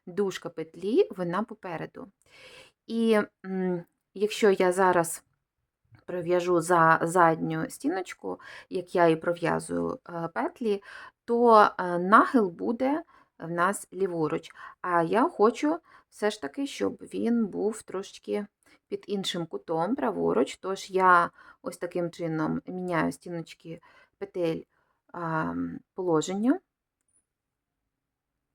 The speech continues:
і пров'язую дві петлі разом. І в мене петля, вона трошки, е, нахилена праворуч і, е,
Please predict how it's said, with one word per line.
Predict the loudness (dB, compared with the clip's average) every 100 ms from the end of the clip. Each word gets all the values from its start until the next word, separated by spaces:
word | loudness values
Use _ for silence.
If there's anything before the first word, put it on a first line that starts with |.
| _ _ _ _ _ _ _ _ _ _ _ -10
і | -6
пров'язую | -4 -2 -2 -2 -2 -4
дві | -6 -8 -6
петлі | -4 -6 -8 -6 -4 -4 _ _ _
разом. | -8 -6 -4 -4 -2 -6 -12 _ _ _ _ _ _ _ _ _ _ _ _ _ _ _ _ _ _ _ -4
І | 4 4 4
в | 2 4
мене | 6 6 4 -2
петля, | -8 -8 -2 2 2
вона | 2 0 2 2
трошки, | 0 -2 -4 -4 -4
е, | -4 -4 -12 -20 -20 _
нахилена | 2 4 4 0 0 0 0 2 2 2 -2
праворуч | -8 -4 0 4 4 2 -6 -18 -20 -20 _
і, | -4 2 4
е, | 4 2 2 4 2 0